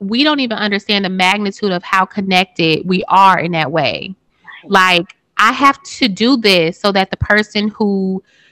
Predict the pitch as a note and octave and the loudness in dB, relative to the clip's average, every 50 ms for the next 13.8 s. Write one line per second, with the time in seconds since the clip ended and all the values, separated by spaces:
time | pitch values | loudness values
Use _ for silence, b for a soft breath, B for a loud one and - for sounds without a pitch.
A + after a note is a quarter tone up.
0 | _ _ _ - F#3+ G#3+ G#3+ - - - G#3 G3+ G3+ G3+ G3+ G3 F#3+ F#3+ F#3+ - | _ _ _ 2 4 4 6 6 6 8 8 8 6 4 2 -2 -4 -4 -4 -4
1 | - - G3+ G3 A3 - - G#3+ G3+ F#3+ - - - F#3 F#3 F#3 F3+ F3+ F3 F3 | -2 0 0 2 0 0 -2 -2 -2 -2 -2 -4 -2 -2 0 0 0 0 0 2
2 | F#3 F#3+ G3 G#3 - - G3 F3 E3 D#3+ - - - - - F#3+ F3 - G3 F#3+ | 2 2 2 0 -2 0 0 0 0 0 -4 -6 -2 0 0 0 2 0 -2 -2
3 | F#3+ F#3+ - - G#3 F#3 F#3+ F#3 F#3 - - G3+ F#3 F#3 F3+ - D3+ C3 A#2 A#2 | -2 0 0 0 0 2 0 0 -2 0 0 2 2 2 2 0 -2 -2 -2 -4
4 | - _ _ _ - - _ _ B B B B B - G#3+ G#3 G#3+ G#3 G#3 - | -10 _ _ _ -20 -20 _ _ B B B B B 0 2 4 4 4 2 2
5 | G#3 - - A3+ G3+ G#3+ - - G#3+ G#3+ A3 G#3 - A#3 A#3 - G3 - - C4+ | 0 0 4 4 4 4 2 0 -2 -2 -4 -2 -2 -4 -4 -4 -8 -2 0 0
6 | B3 B3+ - - G3 F3+ - - - A3 F#3 F3+ F3+ F3+ - G#3 F#3+ F3+ F3+ - | 0 0 0 -2 -2 -4 -4 -4 -2 -2 0 0 -2 -2 0 0 0 2 2 0
7 | E3+ D#3 D3+ E3 - F#3+ F#3 - - G#3+ G3+ G#3+ - A3 G#3 G#3+ G3 G3 F#3+ - | 0 -2 0 -2 -4 -4 -4 -2 0 0 0 0 -2 -4 -4 -2 -2 -2 -4 -6
8 | - - - G#3+ G#3 G#3+ G#3+ G#3 F#3+ E3+ E3+ E3 - - F#3 F3 - - G3+ G3+ | -10 -2 0 2 4 4 4 4 4 2 0 -2 -4 -6 -8 -4 -2 -2 -2 -2
9 | - G3+ G#3+ G#3+ F#3+ F#3+ F#3+ F#3 F#3 F#3+ b b b b b b b A#3+ A3 G#3+ | -4 -6 -6 -6 -2 -2 -2 -2 -2 -4 b b b b b b b 0 0 0
10 | G#3+ - - - G3 D#3 - G#3 A3 C#4 D#4+ E4+ D4+ C4+ B3+ - - A#3+ G3+ G3 | 0 -4 -10 -12 -12 -8 -6 -2 0 2 4 4 4 4 2 0 -4 -6 -6 -4
11 | F#3+ F#3+ F#3 G3 - _ - E3+ E3 C#3 - - - - G#3 - _ - G3 G3+ | -2 -2 -2 -2 -2 _ -2 -2 -2 -2 -4 -6 -12 -14 -14 -8 _ 0 0 2
12 | G#3+ A3 G#3+ G#3+ G3+ F#3+ - - G#3+ G#3 - - F#3 G3 - G#3+ G3+ G3 F#3 F3+ | 2 0 0 -2 -4 -6 -4 -4 -6 -4 -4 -4 -6 -2 -2 -2 0 0 -2 -4
13 | - - _ _ - - - A#3+ A#3 A#3+ A#3+ A#3 A#3 A3+ - _ | -6 -10 _ _ -10 -2 0 2 2 4 4 4 2 0 -2 _